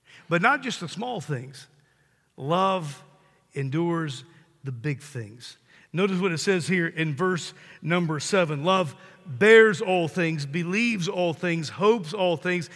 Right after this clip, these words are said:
endures all things." Another translation renders it, "Love perseveres." You see, for some of you, what you're facing is not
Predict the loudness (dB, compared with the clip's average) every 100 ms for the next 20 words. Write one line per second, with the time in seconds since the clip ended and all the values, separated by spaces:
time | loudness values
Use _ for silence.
0 | -12 0 0 2 2 2 4 6 4 0
1 | -12 -20 -10 0 4 6 4 2 -2 -10
2 | -16 -6 -4 -4 -10 -16 -16 -20 _ _
3 | _ _ _ _ -2 0 0 0 0 0
4 | 0 -2 -2 -2 -2 0 0 -2 -2 -2
5 | 2 6 6 6 2 -4 -14 -20 -20 -20
6 | _ -6 -4 -4 -4 -2 -4 -6 -12 -18
7 | -18 -18 -20 _ _ _ _ _ _ _
8 | _ _ _ _ -4 -2 0 0 -2 -4
9 | 2 2 4 0 0 -2 -4 -8 -16 _
10 | _ _ _ _ _ -6 -4 -2 -2 -2
11 | -2 0 0 0 -4 -4 -6 -4 -4 -2
12 | 0 2 2 0 -8